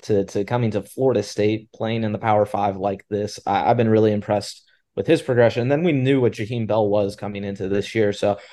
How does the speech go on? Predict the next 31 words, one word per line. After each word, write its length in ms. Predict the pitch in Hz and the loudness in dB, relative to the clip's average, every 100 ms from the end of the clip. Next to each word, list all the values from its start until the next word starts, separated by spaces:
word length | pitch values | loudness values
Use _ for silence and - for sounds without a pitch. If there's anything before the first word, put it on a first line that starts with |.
| _ - | _ 0
I 80 | |
think 160 | 143 190 | 0 4
they've 220 | 151 123 | 4 4
really 520 | 117 127 123 113 110 | 4 6 6 6 4
raised 540 | 104 107 110 104 - _ - | 2 2 2 0 -6 _ -12
the 80 | |
floor 800 | - - 98 101 107 120 123 143 _ | -12 -10 0 2 4 2 0 -4 _
with 140 | 101 101 | -10 -4
all 200 | 104 101 | -2 -2
these 300 | 104 98 92 | -4 -6 -10
skill 520 | - - - - 95 | -14 -12 -6 -2 -2
positions 500 | 101 101 104 113 110 | 0 0 0 0 0
that 140 | 104 104 | 0 0
they 80 | |
have 220 | 104 104 101 | 0 0 0
along 320 | 101 101 98 | 2 0 0
the 160 | 101 | 0
offense. 520 | 98 101 - 117 113 - - _ - | 0 -2 -2 -2 -4 -8 -20 _ -6
Um, 280 | 110 110 107 | 0 2 2
even 260 | 170 202 175 | 2 4 4
then, 240 | 180 196 | 4 4
you 80 | 113 | 2
know, 120 | 107 | 2
they 140 | 104 113 | 2 4
lost 420 | 127 151 - - | 6 4 2 -8
Treshaun 400 | 104 101 73 90 | -6 -6 -8 -8
Ward 360 | 98 101 101 | -2 0 0
in 100 | 98 | 0
the 100 | 98 | -2
offseason, 800 | 98 101 - - 101 98 95 92 | -2 -2 -8 -8 -8 -8 -8 -6
and 320 | 92 98 98 | -4 -4 -4